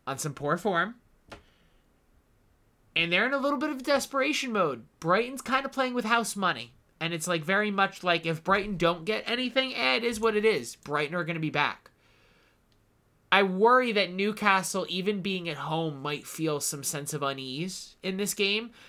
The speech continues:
because Brighton know how to make you feel uncomfortable. They absolutely made New-, uh, Arsenal look scared for periods. And Newcastle, I mean, and Arsenal play some fluid football.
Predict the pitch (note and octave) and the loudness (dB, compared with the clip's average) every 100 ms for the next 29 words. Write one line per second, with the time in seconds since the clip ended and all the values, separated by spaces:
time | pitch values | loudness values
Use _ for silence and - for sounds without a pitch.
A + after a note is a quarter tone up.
0 | _ F3+ G3 F3 D#3 _ _ _ - D3+ | _ -2 2 0 -2 _ _ _ -8 2
1 | G3 A3+ G3+ G3+ F3+ F#3+ F3+ F3 F3 D#3+ | 4 4 2 0 4 4 4 4 4 2
2 | E3+ D#3+ D#3+ D#3 - D#3 D3+ C#3 D3 C3+ | 0 0 -4 -4 -2 -2 -2 -4 -4 -4
3 | - F2 A#1 _ _ _ - C3+ F3+ A3 | -6 -12 -14 _ _ _ -18 0 2 4
4 | A#3+ G3+ _ _ _ F#3 G#3+ A#3 - A3 | 2 -4 _ _ _ 6 6 4 -2 2
5 | G3 E3 F#3 F#3 E3+ E3+ E3 D#3 - D3 | 2 2 -4 -4 0 2 0 -2 -10 -6
6 | D#3 F#3 D3+ D#3+ D3 D3 E3 F#3 F3+ E3+ | -2 -2 2 2 4 2 2 2 0 -6
7 | C#3 - D#3 D#3 C#3+ - - _ _ - | -6 -8 -4 -2 -2 -6 -20 _ _ -14
8 | - - - - D3+ F#3+ E3+ G2+ - _ | -8 -8 -8 -2 4 4 4 0 -12 _
9 | - F3 D#3+ - - E3+ F#3+ B2 C2 A#1+ | -4 -2 -2 -8 -4 0 0 -2 -12 -18
10 | - - _ _ _ _ _ _ F3+ F3 | -20 -20 _ _ _ _ _ _ 0 4
11 | A3 B3 A#3 G3 F#3+ E3 F3+ F3+ E3 F3 | 2 4 4 4 0 -2 0 0 0 0
12 | G3+ G#3 F#3 F3+ E3 C#3+ - E3+ C#3+ - | 0 -2 -2 -2 -4 -8 -2 -2 0 -4
13 | - F#2 | -8 -10